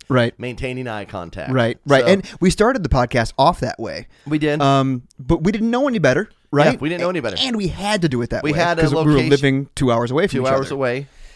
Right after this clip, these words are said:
Speaker 1: But now, since we have been able to do this in studio, and I just burped right into the microphone,
Speaker 2: <laughs> Yeah,
Speaker 1: I
Speaker 2: that's
Speaker 1: apologize
Speaker 2: okay.
Speaker 1: to
Speaker 2: Some
Speaker 1: everybody about that.
Speaker 2: No, no. If, if they don't wanna hear it, they can pay to have it taken away.
Speaker 1: <laughs> But, um,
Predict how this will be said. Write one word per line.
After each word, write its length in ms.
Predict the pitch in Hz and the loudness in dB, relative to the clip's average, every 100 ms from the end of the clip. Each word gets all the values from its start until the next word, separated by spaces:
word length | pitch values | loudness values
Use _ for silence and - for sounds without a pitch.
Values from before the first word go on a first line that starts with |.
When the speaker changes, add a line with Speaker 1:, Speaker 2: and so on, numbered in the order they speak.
| _ | _
Speaker 1:
But 140 | 127 120 | -8 -6
now, 380 | 208 202 147 - - _ - _ _ 139 | -4 -4 -4 -6 -18 _ -20 _ _ -14
since 180 | - 143 | -12 -8
we 80 | 135 | -6
have 180 | 147 226 | -4 0
been 100 | 170 | 2
able 160 | 135 127 | 2 2
to 60 | |
do 80 | 127 | 0
this 120 | 127 127 | -2 -2
in 40 | |
studio, 440 | 113 127 120 117 120 - | -2 -2 0 0 -2 -2
and 100 | 123 | -4
I 40 | |
just 180 | 135 - | -4 -2
burped 220 | 127 - | -2 -2
right 320 | 110 123 143 | -4 0 0
into 100 | 139 123 | 0 -2
the 40 | |
microphone, 440 | 120 117 - 123 123 | -2 -2 0 0 2
Speaker 2:
<laughs> 0 | |
Yeah, 80 | |
Speaker 1:
I 20 | 123 | 4
Speaker 2:
that's 80 | |
Speaker 1:
apologize 300 | 139 135 160 | 4 4 4
Speaker 2:
okay. 80 | 165 | 4
Speaker 1:
to 60 | - | 4
Speaker 2:
Some 160 | 147 131 | 2 2
Speaker 1:
everybody 260 | 120 123 117 | 2 0 2
about 180 | 120 117 | 0 0
that. 140 | 135 | -2
Speaker 2:
No, 140 | 139 123 | -2 -4
no. 280 | 135 131 | -6 -6
If, 140 | 107 113 | -8 -8
if 140 | 123 | -6
they 100 | 147 | -4
don't 100 | 156 | -2
wanna 160 | 156 135 | -4 -4
hear 160 | 160 151 | -2 -2
it, 80 | |
they 100 | 135 | -4
can 120 | 127 120 | -8 -6
pay 200 | 135 127 | -4 -2
to 80 | |
have 160 | 123 110 | -4 -4
it 80 | 123 | -6
taken 260 | 131 123 | -8 -6
away. 240 | 110 113 95 170 233 214 | -6 -4 0 2 4 4
Speaker 1:
<laughs> 380 | - 208 139 | 2 -2 -2
But, 300 | 147 170 - - | 2 2 0 -4
um, 440 | 147 135 127 120 | 0 0 -2 -6